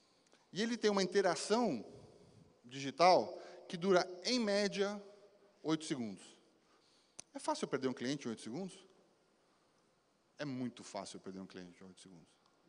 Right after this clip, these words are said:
É difícil ganhar um cliente em oito segundos? É difícil ganhar um cliente em oito segundos. Os clientes, sessenta por cento deles, exigem que o tratamento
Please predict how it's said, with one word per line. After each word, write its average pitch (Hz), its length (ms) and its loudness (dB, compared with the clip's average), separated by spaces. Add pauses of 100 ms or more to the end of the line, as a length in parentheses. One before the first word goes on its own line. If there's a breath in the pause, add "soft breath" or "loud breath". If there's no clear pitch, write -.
(640 soft breath)
É 135 80 -4
difícil 180 320 -6
ganhar 123 200 -4
um - 20 -6
cliente 113 240 -10
em 113 40 -6
oito 98 120 -10
segundos? 131 380 -12 (520)
É 98 60 -16
difícil 95 360 -18
ganhar 92 120 -14
um 85 40 -20
cliente 90 220 -20
em 92 40 -16
oito - 120 -20
segundos. 87 280 -20 (2000 soft breath)
Os 160 180 -2
clientes, 180 380 0
sessenta 196 420 2
por 160 160 -2
cento 151 220 -4
deles, 151 320 0
exigem 151 640 -2 (260 loud breath)
que - 80 -6
o 160 60 -2
tratamento 190 1000 -2